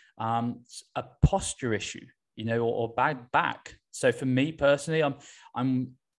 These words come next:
constantly working at the moment towards, you know, protection of any f-, future sort of back issues. I've struggled with some back pain over the last few years. So I have to keep up my rehab exercises, but alongside that, I'm also working towards,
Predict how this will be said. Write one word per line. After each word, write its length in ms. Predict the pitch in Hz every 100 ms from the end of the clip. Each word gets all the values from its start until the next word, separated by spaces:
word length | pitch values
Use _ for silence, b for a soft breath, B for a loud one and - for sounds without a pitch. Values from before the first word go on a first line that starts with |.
| -
constantly 460 | - 147 139 127
working 640 | 123 127 123 123 131 117 117
at 120 | 113
the 60 | -
moment 460 | 117 120 117 113 -
towards, 460 | 120 113 110 104 B B B
you 120 | - 107
know, 100 | -
protection 560 | 117 - 131 - - 120
of 140 | 117
any 160 | 113 113
f-, 220 | - - -
future 480 | - 127 120 - 107
sort 300 | - 104 107
of 60 | -
back 300 | 113 - 131
issues. 380 | 120 131 127 123
I've 160 | 107
struggled 400 | - - 117 120
with 140 | 120 120
some 180 | 120
back 300 | 110 113 -
pain 320 | - 123 120 123
over 100 | 117
the 60 |
last 280 | 117 117 -
few 120 | 107
years. 420 | 107 110 120 - - B B -
So 120 | 131
I 60 | 120
have 180 | 156 -
to 100 | 175
keep 460 | - 185 160 160
up 260 | 143 - - -
my 280 | 127 117 113
rehab 480 | 107 120 117 120 117
exercises, 640 | - 120 - 104 104 98
but 140 | -
alongside 720 | 127 131 127 123 - 139 131 -
that, 260 | 113 117 - b b -
I'm 120 | 131
also 300 | 131 - 117
working 500 | 117 117 113 - 110
towards, 560 | 113 110 110 107 -